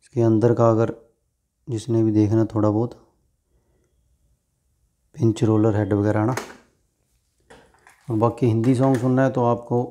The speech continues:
WhatsApp पे भेज देंगे। अभी आपको पंजाबी गाना कोई सुना, चला के दिखा देते हैं।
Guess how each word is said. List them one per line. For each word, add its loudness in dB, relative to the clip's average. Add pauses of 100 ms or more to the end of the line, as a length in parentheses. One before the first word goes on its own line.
(120)
WhatsApp -4
पे -2
भेज 2
देंगे। 0 (1600)
अभी 2
आपको 0
पंजाबी 0
गाना 0
कोई -2
सुना, -2 (280)
चला 0
के -4
दिखा -2
देते -2
हैं। -4